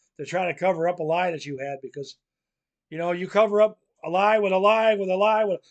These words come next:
it just keeps snowballing. Sooner or later, it's gonna catch up to you. So don't lie about it. Be honest. "You shall not covet." If your neighbor has more money than you do, or they got a nicer car than you or a nicer house,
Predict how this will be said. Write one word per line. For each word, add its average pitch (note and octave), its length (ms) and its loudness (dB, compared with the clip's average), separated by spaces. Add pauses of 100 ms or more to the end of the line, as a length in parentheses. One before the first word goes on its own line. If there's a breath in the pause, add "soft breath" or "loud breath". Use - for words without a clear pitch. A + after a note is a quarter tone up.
(120 soft breath)
it F3 60 -14
just G3 240 -4
keeps G#3+ 240 -8
snowballing. E3 720 -4 (920)
Sooner C4+ 260 0
or A3+ 60 4
later, B3 260 4
it's F#3 100 -4
gonna G3+ 180 -6
catch F#3+ 240 -8
up A3+ 140 -10
to C#3 100 -12
you. A#2 100 -16 (640)
So G3+ 120 -8
don't A#3+ 200 -2
lie C4 240 -4
about B2 240 -14
it. - 80 -20 (760)
Be G3+ 160 -4
honest. A3+ 380 -4 (1400)
"You F#3+ 120 -4
shall G#3+ 240 2
not A3+ 280 0
covet." F#3+ 360 -2 (1500)
If D3+ 140 -12
your A#3 160 -4
neighbor A#3+ 360 2
has G3+ 280 2
more A3+ 180 -2
money A#3 240 -4
than A3 180 -6
you A3+ 120 -6
do, A#3+ 180 -2
or A3+ 80 2
they G3 120 -2
got G3+ 120 0
a G3 40 -4
nicer G3 280 -4
car G#3+ 240 -4
than G3+ 120 -12
you G#3+ 120 -8
or G3 100 -6
a - 20 -10
nicer E3 320 -14
house, G3+ 260 -12